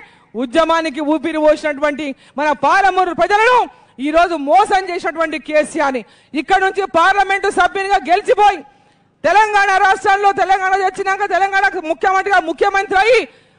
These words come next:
మనని అడుగు అడుగునా మోసం చేసినటువంటి కేసీఆర్ను తప్పకుండా వచ్చే ఎన్నికల్లో మనం గనక ఓడించకపోతే మనకు భవిష్యత్తు ఉండదు. నరేంద్ర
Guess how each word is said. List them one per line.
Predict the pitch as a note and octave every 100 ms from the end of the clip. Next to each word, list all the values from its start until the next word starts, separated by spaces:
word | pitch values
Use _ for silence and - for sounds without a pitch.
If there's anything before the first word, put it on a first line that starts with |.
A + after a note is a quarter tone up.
| -
మనని | D#4 F4+
అడుగు | E4+ A4
అడుగునా | G4 A4+ A4+ A4 G#4+
మోసం | G4 F#4+ F#4 F4
చేసినటువంటి | E4+ E4 E4 E4 D#4+
కేసీఆర్ను | D4+ D#4 - D4+ D4+ D4 A4 A4+ - - _ -
తప్పకుండా | F#4 G4 G#4+ G4 F#4 F#4 E4+
వచ్చే | E4+ E4+ F4+ F4
ఎన్నికల్లో | E4 E4+ B3+ E4 D#4+ G4+ A#4 F4+ - _
మనం | C4 E4 E4 E4
గనక | E4+ G4 E4+
ఓడించకపోతే | D#4+ E4+ D#4 E4+ D4+ D#4 D#4 D4+
మనకు | D4 D4+ B3
భవిష్యత్తు | C4+ C#4 C#4+ C4 -
ఉండదు. | B3+ B3 A#3+ C4+ C4 G#3 F3+ _ _ _ _ _ _
నరేంద్ర | B3+ F4+ G4+ G4